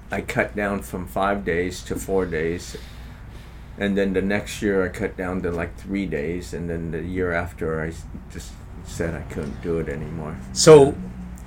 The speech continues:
Speaker 2: going back to it, Maui and Sons was a cookie company first.
Speaker 1: Yeah.
Speaker 2: And, like, who had the idea?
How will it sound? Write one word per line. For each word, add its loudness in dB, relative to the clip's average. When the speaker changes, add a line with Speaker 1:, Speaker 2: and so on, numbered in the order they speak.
Speaker 2:
going 12
back 12
to 4
it, 0
Maui 8
and 4
Sons 0
was -2
a 4
cookie 0
company -4
first. -6
Speaker 1:
Yeah. -2
Speaker 2:
And, 4
like, 0
who 8
had 8
the 4
idea? 2